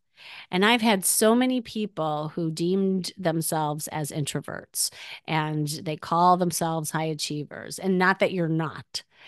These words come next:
But by the time I get done, by the time they take my workshops or the time they start really working on this stuff, they realize these are a lot of just skills that they've never learned.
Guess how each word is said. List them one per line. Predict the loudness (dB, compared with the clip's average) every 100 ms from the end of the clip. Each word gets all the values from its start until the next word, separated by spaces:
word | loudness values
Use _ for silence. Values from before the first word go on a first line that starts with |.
| -20 -20 _ _ _ 2
But | 2 4
by | 2
the | 2
time | 0 2 4 6 6
I | 6
get | 4 4
done, | 0 0
by | -4
the | -6
time | -2 4 6 6
they | 4
take | 4 0
my | 2 0
workshops | -2 -4 -4 -6 -6 -8 -8
or | -8
the | -8
time | -4 0 2 4
they | 2
start | 2 2 2 0 -8 -18 -12 -6
really | 0 4 6 6
working | 6 4 4 0 0
on | -2
this | -4 -6
stuff, | -6 -6 -2
they | -2
realize | 0 2 4 4 2 0 2 0 -2 -8 -4
these | 0 2
are | 4 2
a | 2
lot | 0 2 4
of | 2 0 -8 _ _
just | -4 -2 -2
skills | -4 -2 2 2 0
that | -4 -2
they've | -2
never | 0 0 0 -2
learned. | -2 -2 -2 -8 -18